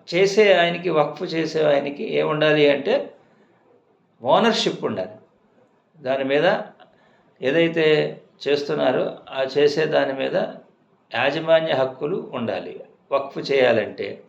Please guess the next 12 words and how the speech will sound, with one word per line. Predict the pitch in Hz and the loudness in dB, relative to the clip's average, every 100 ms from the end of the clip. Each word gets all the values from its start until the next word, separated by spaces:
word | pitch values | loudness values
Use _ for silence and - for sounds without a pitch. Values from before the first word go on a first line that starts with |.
| - | -8
అనేది | 156 214 - - _ - | -6 -6 -8 -18 _ -16
ఒక | 131 | -14
మార్పు | 139 127 127 - | -8 -6 -6 -8
తీసుకురావటం | 131 110 123 104 104 208 - _ _ | -14 -12 -8 -6 -6 -10 -18 _ _
జరిగింది. | 110 104 95 95 - _ _ _ _ _ _ _ - | -10 -10 -10 -18 -20 _ _ _ _ _ _ _ -10
అంటే | 156 208 170 160 - - _ _ _ _ _ _ _ _ _ _ _ _ _ - - _ | 0 4 6 4 0 -10 _ _ _ _ _ _ _ _ _ _ _ _ _ -20 -20 _
ఈ | 175 190 196 196 - | -8 -6 -4 -6 -8
మార్పు | 165 180 185 196 | 0 2 2 -2
మీద | 190 180 175 165 - - - - - | 0 2 6 6 6 2 -10 -20 -12
వచ్చే | 151 165 165 156 151 | -6 -6 0 2 4
విమర్శ | 143 151 165 - | 2 2 0 2
ఏంటంటే | 147 131 113 110 117 - | 2 2 -4 -4 -6 -8